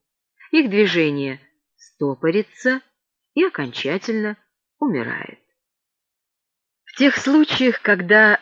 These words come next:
энтропию можно не принимать в расчёт, никакой усталости не наблюдается,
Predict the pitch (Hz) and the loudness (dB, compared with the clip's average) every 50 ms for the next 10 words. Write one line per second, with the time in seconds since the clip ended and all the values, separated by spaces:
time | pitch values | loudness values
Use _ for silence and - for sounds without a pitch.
0 | _ - 196 196 196 185 - 185 196 190 - - - 233 226 214 196 190 180 180 | _ -4 -2 -2 -2 -2 0 0 0 0 0 -2 -2 0 2 2 0 0 0 -2
1 | 185 190 175 170 175 175 175 170 170 170 160 - - 165 165 165 165 165 160 151 | -2 -2 -2 -4 -4 -4 -4 -2 -2 -4 -4 -4 -4 -4 -2 -2 -2 -2 -2 -2
2 | 143 - - 139 147 151 147 - - - - 220 240 247 233 _ _ - - _ | -4 -4 -6 -6 -4 -4 -2 -2 -2 -2 2 2 2 2 2 _ _ -20 -20 _
3 | _ _ _ _ _ _ _ _ _ _ _ _ _ _ _ _ _ _ _ - | _ _ _ _ _ _ _ _ _ _ _ _ _ _ _ _ _ _ _ -10
4 | 151 160 175 190 196 196 226 220 - 311 339 349 - - - 220 208 208 220 226 | -6 -2 0 0 2 2 2 2 4 2 2 2 0 0 0 2 2 4 2 0
5 | - - - 247 240 240 240 247 226 240 240 226 156 151 139 127 120 120 127 - | -2 -4 -4 -2 0 0 0 0 0 2 2 2 2 2 -2 -2 -2 -4 -8 -10
6 | _ _ - - 147 147 151 156 | _ _ -20 -18 -16 -16 -16 -18